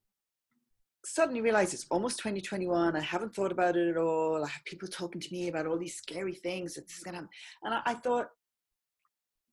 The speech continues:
what I really want for twenty twenty-one is to free my desires and let them rise unbidden, regardless of whether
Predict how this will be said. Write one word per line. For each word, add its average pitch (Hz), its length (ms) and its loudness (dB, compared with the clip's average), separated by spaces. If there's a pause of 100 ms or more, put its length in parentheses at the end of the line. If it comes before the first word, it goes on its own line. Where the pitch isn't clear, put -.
(240)
what 202 260 -4
I 240 120 0
really 190 300 0
want 156 300 -2
for 151 120 -10
twenty 151 320 -4
twenty-one 135 500 -10
is 151 140 -10
to - 120 -18
free 170 800 0
my 139 160 -6
desires 135 800 -10 (680)
and 160 220 2
let 170 280 4
them 147 320 2 (320)
rise 135 600 -2 (100)
unbidden, 123 680 -6 (280)
regardless 175 760 4
of 147 240 0
whether 147 640 2